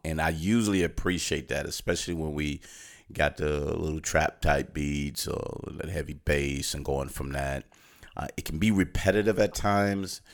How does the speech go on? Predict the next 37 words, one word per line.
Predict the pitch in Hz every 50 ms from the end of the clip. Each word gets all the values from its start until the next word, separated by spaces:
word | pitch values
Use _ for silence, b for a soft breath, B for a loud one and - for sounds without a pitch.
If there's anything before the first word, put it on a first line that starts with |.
| B B B B B
It's | 98 92
just | - 107 98 - -
what | 95 90 - -
you | 82 71
do | 62 62 - 90 92 87
with | 80 73 65
it | 64 - - _ -
that | - - -
makes | - 73 69 - -
it | - 64
interesting. | - 69 67 67 - - - - - - - - - -
And | - 101
I |
think | 104 120 113 107 87 - -
Lil | 62 80 90 95 95 92 87
Baby | 78 85 82 78 78 80 78
shows | - - - - 76 76 71 67
up | 78 - -
really | 73 73 69 71
well. | 73 80 104 107 85 64 - - - - B B B B B B B B B B B
Uh, | B 82 85 80 80 78 76 76 - - - _ _ - - 82
Gunna, | - 120 165 147 95 87 92 101 104 98 - - -
um, | 82 87 90 90 90 87 87 90 90 87 87 87 85 - - B B B B B B B B - _ _ _ _ _ _ - -
I | -
haven't | - 285 -
fucked | - 359 403 -
with | - -
him. | - - - - - - _ _ _ _ -
I | 82 78 76 - -
honestly | - 92 92 90 - - 92 87
haven't | 80 80 82 90
fucked | - - 92 92 - -
with | - -
him. | - - - - - -
And | - 78 80 82 80 80 80 78 78 76 76 76 73 73 76 - b b b b b b b b b b -
it | 92
was | 85 87 82 -